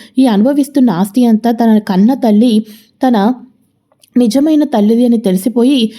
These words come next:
శ్రీకర్ని బయటకు పంపించేసి హారాన్ని తన భార్యకు గిఫ్ట్గా ఇచ్చాడా?" అని ఒకటే ఆలోచనలోనే ఉండిపోతూ ఉంటుంది పార్వతి. ఇది ఇలా ఉండగా, "పార్వతి, అదేంటి అలానే ఉండిపోయావు,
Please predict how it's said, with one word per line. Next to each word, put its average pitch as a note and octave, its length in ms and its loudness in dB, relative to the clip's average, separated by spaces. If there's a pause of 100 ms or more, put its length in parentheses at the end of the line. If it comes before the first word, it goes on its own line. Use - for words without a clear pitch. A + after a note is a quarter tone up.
(140)
శ్రీకర్ని B3+ 480 -2
బయటకు G3+ 400 -2
పంపించేసి G#3 760 -2 (220)
హారాన్ని B3 640 0
తన A3 200 0
భార్యకు G3+ 440 -2
గిఫ్ట్గా F#3+ 420 -2
ఇచ్చాడా?" G3+ 600 -2 (320)
అని B3 300 0 (160)
ఒకటే B3+ 320 -2
ఆలోచనలోనే A3+ 720 0
ఉండిపోతూ G#3+ 540 0
ఉంటుంది F#3+ 380 0
పార్వతి. G3+ 600 -4 (300)
ఇది C#4 160 0
ఇలా D#4 180 0
ఉండగా, A3 540 2 (400)
"పార్వతి, G3+ 500 -2 (260)
అదేంటి D4 380 -2
అలానే B3+ 340 2
ఉండిపోయావు, A#3+ 540 0